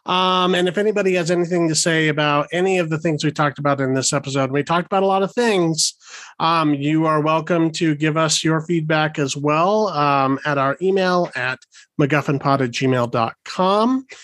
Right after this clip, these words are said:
can also find us on social media, uh, Twitter and Instagram at MacGuffinPod. Um, you can follow me individually at B C Cassidy on Twitter and Instagram.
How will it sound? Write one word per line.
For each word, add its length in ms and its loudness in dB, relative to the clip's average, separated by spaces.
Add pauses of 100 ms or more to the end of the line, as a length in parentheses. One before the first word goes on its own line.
(140)
can 120 2
also 200 0
find 220 0
us 140 -4
on 120 -2
social 320 -2
media, 560 0 (400)
uh, 300 0
Twitter 420 0
and 180 2
Instagram 720 0
at 320 0
MacGuffinPod. 1160 0 (440)
Um, 520 0
you 80 -4
can 160 -2
follow 280 0
me 360 2
individually 760 0
at 280 -2 (160)
B 240 0
C 340 -2
Cassidy 640 -2
on 160 0
Twitter 320 0
and 80 0
Instagram. 840 0